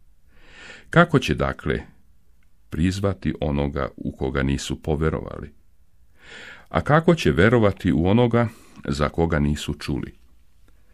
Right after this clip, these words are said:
Kako će pak čuti bez propovednika? I kako će propovedati ako nisu poslani?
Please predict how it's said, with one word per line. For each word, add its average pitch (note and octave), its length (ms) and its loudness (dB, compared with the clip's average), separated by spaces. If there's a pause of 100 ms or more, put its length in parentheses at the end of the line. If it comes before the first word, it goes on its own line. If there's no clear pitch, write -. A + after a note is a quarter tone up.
(460)
Kako D#3 300 4
će A2+ 220 2
pak G2 240 2
čuti C#3+ 420 2 (380)
bez A#2 240 -2
propovednika? F#2+ 960 -4 (1200)
I A2 120 4
kako E3 320 4
će C3+ 260 4 (220)
propovedati G#2+ 880 0 (420)
ako E2 260 -2
nisu F2 360 0
poslani? A1 600 -6